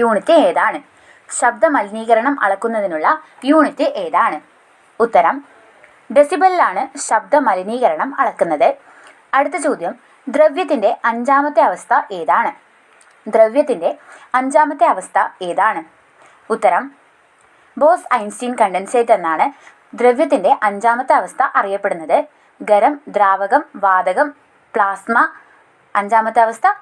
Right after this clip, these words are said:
ബോസ് ഐൻസ്റ്റീൻ കണ്ടൻസേറ്റ്. അടുത്ത ചോദ്യം, താഴെ തന്നിരിക്കുന്നവയിൽ എസ് ഐ യൂണിറ്റുകളുടെ ശരിയായ ജോഡി തിരഞ്ഞെടുക്കുക. താഴെ തന്നിരിക്കുന്നവയിൽ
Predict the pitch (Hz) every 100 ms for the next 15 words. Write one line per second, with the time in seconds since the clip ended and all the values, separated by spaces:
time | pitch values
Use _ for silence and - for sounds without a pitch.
0 | 220 226 285 - 180 185 185 311 330 208
1 | 160 160 190 196 196 - - - - -
2 | 254 285 349 320 277 170 254 _ _ _
3 | _ - 294 294 349 392 311 269 254 233
4 | 196 170 277 - 254 277 359 359 330 220
5 | 208 190 175 185 - - 277 285 302 311
6 | 330 240 208 202 175 208 277 208 170 180
7 | 254 208 - _ - - - - 233 226
8 | 254 294 269 240 240 233 175 165